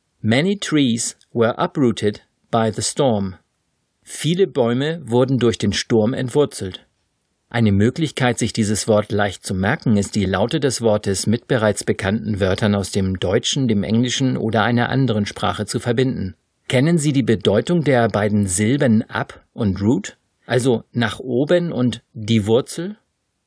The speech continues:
Und wenn nicht, dann kennen Sie vermutlich das englische Wort up, haben jedoch das Wort root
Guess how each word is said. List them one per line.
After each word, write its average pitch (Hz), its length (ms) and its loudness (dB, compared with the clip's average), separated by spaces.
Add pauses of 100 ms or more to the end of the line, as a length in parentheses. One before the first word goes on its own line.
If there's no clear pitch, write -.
(100)
Und 131 200 0
wenn 113 180 4
nicht, 151 300 2
dann 117 260 -4
kennen 120 300 -2
Sie 127 100 -4
vermutlich 123 480 0
das 107 200 -2
englische 123 520 -2
Wort 110 240 0
up, 101 220 -6 (260)
haben 127 360 0
jedoch 131 320 0
das - 320 -2
Wort 107 220 2
root 113 460 -2